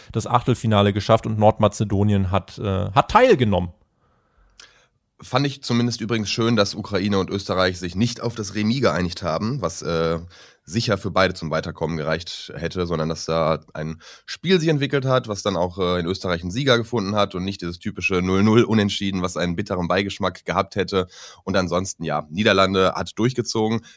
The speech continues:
Speaker 2: Niederlande auch gegen Nordmazedonien noch drei null gewonnen im letzten Gruppenspiel, fand ich auch beeindruckend. Bei Belgien genau das Gleiche, da werden keine Spieler geschont, das gehört sich bei so einer E M nicht, da wird einfach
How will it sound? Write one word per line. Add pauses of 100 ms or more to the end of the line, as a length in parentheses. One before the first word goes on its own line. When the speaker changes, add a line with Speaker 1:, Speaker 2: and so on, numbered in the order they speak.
Speaker 2:
Niederlande
auch
gegen
Nordmazedonien
noch
drei
null
gewonnen
im
letzten
Gruppenspiel, (140)
fand
ich
auch
beeindruckend. (640)
Bei
Belgien
genau
das
Gleiche,
da
werden
keine
Spieler
geschont,
das
gehört
sich
bei
so
einer
E
M
nicht,
da
wird
einfach